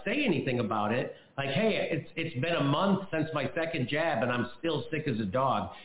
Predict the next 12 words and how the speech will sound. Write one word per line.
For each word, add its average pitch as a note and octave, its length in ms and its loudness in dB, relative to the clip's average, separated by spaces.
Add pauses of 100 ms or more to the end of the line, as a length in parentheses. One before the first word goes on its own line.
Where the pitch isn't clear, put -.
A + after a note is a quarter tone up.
(120)
Is A#2 180 0
anybody D#3 420 2
else C#3+ 240 0
going C3+ 280 4
through A3 220 4
this?" C#3 160 2 (220)
People A3 300 2
started G#3+ 360 2
saying G3+ 220 4
I F3+ 60 2
was D#3+ 220 2
lying B2+ 880 0